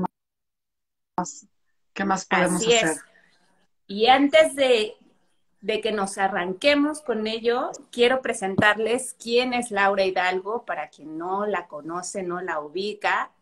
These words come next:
Speaker 2: Ella es conferencista, consultora y comunicóloga en semiología de la vida cotidiana.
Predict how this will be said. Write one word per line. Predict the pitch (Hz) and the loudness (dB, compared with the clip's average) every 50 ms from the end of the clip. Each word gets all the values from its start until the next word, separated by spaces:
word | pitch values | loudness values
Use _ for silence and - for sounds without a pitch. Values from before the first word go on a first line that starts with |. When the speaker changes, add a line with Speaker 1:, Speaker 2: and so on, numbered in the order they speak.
| _ _ _ | _ _ _
Speaker 2:
Ella | 185 185 175 170 180 170 165 165 | -6 -6 -4 -2 -4 -2 -2 -2
es | 170 175 170 - - - _ _ _ _ _ _ _ _ _ | -4 -4 -8 -10 -14 -18 _ _ _ _ _ _ _ _ _
conferencista, | _ - 180 180 - - 190 180 180 180 185 185 - - 262 285 285 - - - - 294 294 302 320 320 - _ _ _ | _ -2 -2 -2 -2 -2 0 0 0 -2 -2 -6 -6 -4 -4 -4 -4 -4 -8 -4 0 0 2 2 0 -2 -6 _ _ _
consultora | - 196 180 185 - - 175 175 175 _ - 233 247 262 269 269 277 285 302 320 302 - _ _ _ _ _ _ _ _ _ _ _ _ _ _ | -8 -6 -6 -6 -4 -4 -4 -4 -2 _ 0 2 2 2 2 2 2 2 0 0 -4 -10 _ _ _ _ _ _ _ _ _ _ _ _ _ _
y | _ 226 - | _ -8 -4
comunicóloga | - 208 196 202 190 196 190 190 185 185 - - 233 240 254 254 247 247 247 254 262 269 269 - - | -2 -2 0 2 0 0 2 0 0 -2 -2 0 0 0 2 2 0 0 2 2 2 2 2 0 -2
en | 196 190 185 | -4 -4 -4
semiología | - 208 196 190 180 175 175 175 175 175 - - 214 214 220 | -4 -4 -4 -2 -2 -2 -2 -2 -2 -4 -6 -4 -2 -2 0
de | 214 202 | 0 0
la | 180 156 156 | -2 -2 -2
vida | 170 214 233 226 - - | -2 -2 -2 -4 -4 -4
cotidiana. | 233 233 - - 165 160 165 175 175 180 185 185 185 214 285 | -8 -8 -8 -10 -10 -8 -6 -4 -4 -4 -2 -2 -4 -4 -4